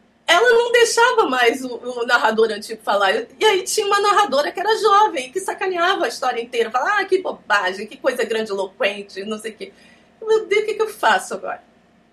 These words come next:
E aí fiquei pensando, já que eu ti-, essa minha amiga tinha falado, falei, "Ah, então."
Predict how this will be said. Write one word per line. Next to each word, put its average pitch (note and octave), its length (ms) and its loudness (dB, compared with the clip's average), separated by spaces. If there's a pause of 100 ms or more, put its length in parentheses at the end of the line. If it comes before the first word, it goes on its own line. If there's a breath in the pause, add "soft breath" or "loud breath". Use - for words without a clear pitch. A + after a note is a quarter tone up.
(600 soft breath)
E G#4 100 4
aí D#4 760 0
fiquei F3+ 720 -6
pensando, C4+ 1120 -6 (580)
já G#3+ 240 0
que - 80 -6
eu G#3+ 80 -4
ti-, - 200 -14
essa G#3+ 200 -6
minha G3 180 -6
amiga F3 260 -8
tinha F#3+ 160 -8
falado, C4+ 480 -2
falei, F#4 160 -2
"Ah, D4 180 4
então." B3 680 -4